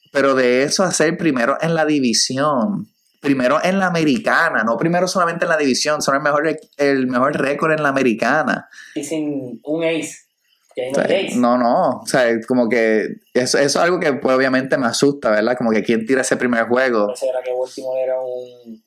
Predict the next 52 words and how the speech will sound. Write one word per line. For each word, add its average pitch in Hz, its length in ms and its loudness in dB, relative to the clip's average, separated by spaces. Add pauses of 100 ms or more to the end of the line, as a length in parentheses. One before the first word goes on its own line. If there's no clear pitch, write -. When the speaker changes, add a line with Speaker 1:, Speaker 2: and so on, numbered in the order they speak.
(140)
Speaker 2:
candidato 123 600 -4
donde 127 160 -4
el 123 40 -6
tiro 123 200 -2
de 127 120 0
Speaker 1:
Claro. 73 640 0
Speaker 2:
Y 104 40 2
ahí 147 140 0
sí 220 140 -2
tiene 190 240 0
finca 180 340 0
para 160 260 2
dar, 185 200 -10
porque 143 140 -4
Baltimore 147 420 -2
tiene 185 180 0
todavía. 170 520 0
Speaker 1:
Sí, 107 400 2
pero 113 180 0
pues 190 160 0 (140)
solamente, 139 440 2
pues, 117 120 0
no 110 80 4
iban 113 200 2
a 110 40 0
salir 113 260 0
de 107 100 2
Jackson, - 560 -2
¿verdad? 95 320 0
Speaker 2:
Claro, - 160 -10 (360)
pero 151 120 2 (100)
todo 143 260 2
lo - 40 0
demás, 147 240 -2
pues, 170 160 0
darle 160 160 -2
el 147 100 -4
dos, 208 160 2
el 170 160 -2
tres, 214 200 0
el - 140 -4
cuatro, 622 360 2
Speaker 1:
Sí. - 320 0
Speaker 2:
y 175 80 0
está, 170 340 -2
estás - 360 -4
cambiando 214 460 2
por 240 120 0
el 214 60 -2
mejor 180 240 0
jugador 208 360 2
de, 202 380 0